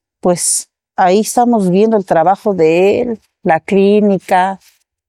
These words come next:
la casa de, de la, del barrio, todo ese terreno él lo compró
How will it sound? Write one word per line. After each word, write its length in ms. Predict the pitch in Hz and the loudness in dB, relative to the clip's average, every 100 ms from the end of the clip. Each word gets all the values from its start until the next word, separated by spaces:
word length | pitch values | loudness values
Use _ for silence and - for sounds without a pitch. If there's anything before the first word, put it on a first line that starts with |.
| _ | _
la 160 | - 180 | -4 -2
casa 400 | - 196 - 196 | 0 -2 0 0
de, 380 | 190 175 180 - - _ _ | 2 0 -2 -6 -12 _ _
de 160 | 196 180 | -4 0
la, 360 | 175 180 170 | 0 0 0
del 280 | 170 180 165 | 0 -2 0
barrio, 840 | 165 170 196 202 202 196 180 180 - _ _ _ _ | 0 2 2 2 0 0 0 0 -6 _ _ _ _
todo 180 | - 220 | 0 2
ese 240 | 226 - 185 | 2 0 -2
terreno 560 | 180 165 165 196 190 | 0 0 2 0 0
él 80 | 185 | 0
lo 80 | 170 | -2
compró 840 | - 165 156 170 170 185 190 202 | -4 -6 -4 -2 0 2 0 -2